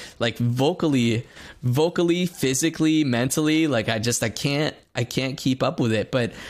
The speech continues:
I think that, um, it's a great problem to have, and I feel super blessed just to be able to,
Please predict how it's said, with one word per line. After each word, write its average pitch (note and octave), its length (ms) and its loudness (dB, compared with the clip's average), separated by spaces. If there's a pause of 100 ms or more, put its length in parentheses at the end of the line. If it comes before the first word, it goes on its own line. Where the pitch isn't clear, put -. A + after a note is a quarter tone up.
(140)
I B2 140 -2
think C#3+ 340 -2
that, C3 400 0
um, A2 460 2 (500)
it's - 120 0
a C#3 40 0
great B2 320 0
problem B2+ 300 0
to A#2 60 0
have, A#2+ 340 0
and A2+ 80 0
I G#2+ 60 -2
feel B2 260 0
super B2+ 360 0
blessed A#2 480 0
just - 200 -2
to A#2 60 0
be A2+ 200 2
able A2+ 200 2
to, A2+ 400 0